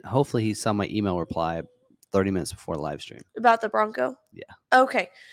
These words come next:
Speaker 2: So he had sent that to me as well. So I don't
Speaker 1: Okay.
Speaker 2: need to reply to
Speaker 1: Yep.
Speaker 2: that.
Speaker 1: I sent him some information that he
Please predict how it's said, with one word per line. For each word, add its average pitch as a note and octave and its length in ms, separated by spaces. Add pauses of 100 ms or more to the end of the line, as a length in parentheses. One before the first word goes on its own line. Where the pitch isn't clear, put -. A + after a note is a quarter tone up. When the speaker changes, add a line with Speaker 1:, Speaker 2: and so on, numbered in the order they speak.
(360)
Speaker 2:
So A3 300
he B3 120
had A3 160
sent G#3+ 220
that F#3+ 160
to G3+ 100
me F#3+ 140
as F#3+ 140
well. - 200
So G#3 160
I G3 80
don't G#3 120
Speaker 1:
Okay. - 100
Speaker 2:
need G3+ 120
to G#3 100
reply G3+ 260
to D#3 120
Speaker 1:
Yep. - 0
Speaker 2:
that. - 180 (100)
Speaker 1:
I - 100
sent F2 240
him E2 260 (440)
some - 320 (120)
information - 580
that - 120
he D#2+ 60